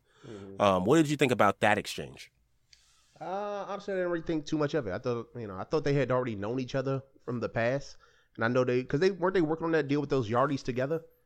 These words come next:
Speaker 1: So I don't
Speaker 2: Supposedly,
Speaker 1: Yeah,
Speaker 2: yeah.
Speaker 1: so I, I, I don't think that, you know, I think it is good that he's giving the guy his props, you know, letting him know he's getting out of his dad's shadow. Um, but I didn't really think much of it in, in, in the moment,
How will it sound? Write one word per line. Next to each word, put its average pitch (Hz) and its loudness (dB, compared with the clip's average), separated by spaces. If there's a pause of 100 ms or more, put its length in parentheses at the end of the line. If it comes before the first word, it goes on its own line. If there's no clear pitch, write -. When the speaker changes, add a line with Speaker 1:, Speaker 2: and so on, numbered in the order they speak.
(200)
Speaker 1:
So 147 -2
I 160 2
don't - -2
Speaker 2:
Supposedly, 92 0
Speaker 1:
Yeah, 165 -4
Speaker 2:
yeah. 73 -8
Speaker 1:
so 120 -6
I, 127 -4
I, 147 -6
I - -2
don't 151 -2
think 139 -4
that, 120 -2 (260)
you 117 -10
know, 98 -10
I 110 -8
think 151 -4 (600)
it 139 0
is 147 2
good 147 0
that 131 2
he's 127 0
giving 127 0
the 123 0
guy 120 0
his 117 -6
props, - -4
you 117 -10
know, 110 -6
letting 113 -2
him 113 -4
know 117 0
he's 110 -4
getting 117 -4
out 107 -2
of 98 -6
his 92 -8
dad's 104 -2
shadow. 117 -4 (520)
Um, 104 -6
but 110 -4
I 147 4
didn't 135 0
really 110 -4
think 101 -6
much 98 -10
of 98 -8
it 98 -8
in, 95 -10
in, 101 -10
in 104 -10
the 90 -12
moment, 92 -12